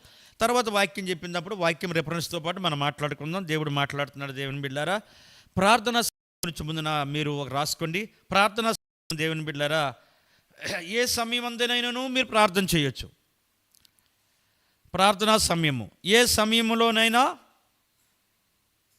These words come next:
ప్రార్థన చేయవచ్చును. ఏ సమయంలోనైనా ప్రార్థన చేయవచ్చును. నెంబర్ వన్, తెల్లవారుజామున.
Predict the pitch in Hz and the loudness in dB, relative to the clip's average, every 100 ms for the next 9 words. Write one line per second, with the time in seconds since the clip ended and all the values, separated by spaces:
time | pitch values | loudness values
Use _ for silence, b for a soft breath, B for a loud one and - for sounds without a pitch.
0 | _ 226 226 202 226 185 185 175 170 165 | _ 4 4 6 2 4 4 4 2 2
1 | 151 135 90 - _ _ _ - 202 247 | 2 0 -4 -14 _ _ _ 2 4 6
2 | - 226 214 220 214 214 214 214 233 277 | 6 4 4 2 4 4 4 4 4 2
3 | - b b b b _ _ _ - 180 | -2 b b b b _ _ _ 4 8
4 | 214 190 180 170 170 160 160 143 87 - | 8 10 12 12 10 10 10 8 4 -8
5 | _ _ - 185 196 196 147 - - 190 | _ _ 0 4 8 8 6 2 2 4
6 | 214 220 208 175 170 160 135 92 | 8 8 8 8 6 6 2 0